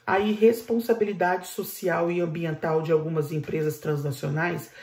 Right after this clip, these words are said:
revela o grau de dependência dos países latino-americanos e também africanos em relação às grandes corporações.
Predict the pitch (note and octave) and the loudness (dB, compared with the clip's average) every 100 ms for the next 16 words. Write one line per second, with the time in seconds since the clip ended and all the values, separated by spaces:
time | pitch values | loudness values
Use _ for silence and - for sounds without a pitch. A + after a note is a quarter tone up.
0 | - - F3+ F3+ F3+ F#3 G3+ G#3 G3 F3+ | -20 -2 2 2 2 2 2 0 0 0
1 | F3 F#3 F#3 E3+ G3+ A3+ G#3+ F#3 E3+ F3 | 0 -2 -4 0 0 2 0 0 -2 -2
2 | - - - - - - F3+ - G3 F3 | -2 -4 -4 -14 -20 -6 -6 -4 -2 -2
3 | E3+ E3+ D#3+ E3+ E3 - G#3 A3 G3+ G3 | -2 -4 -4 0 0 -2 0 0 0 -2
4 | - D#3+ D#3+ F3 - - C#4+ - D4 A3+ | -4 -2 -2 -4 -10 -6 -6 -2 0 2
5 | F#3+ F3+ F3 E3+ - D3 D#3 F#3+ - - | 0 -2 -4 -8 -6 -4 -2 -4 -10 -18
6 | - F#3+ G3 G3 G3+ G3+ G#3 F#3+ G3+ F3+ | -8 -4 -2 2 0 0 -2 -2 -2 -2
7 | F3 F3+ F#3 - - G#3+ - G3+ G3+ G#3+ | -2 0 -4 -6 0 0 2 -2 0 0
8 | B3 - - E3 D#3+ D#3+ D3+ - - | -2 -6 -2 -2 0 -4 -6 -12 -14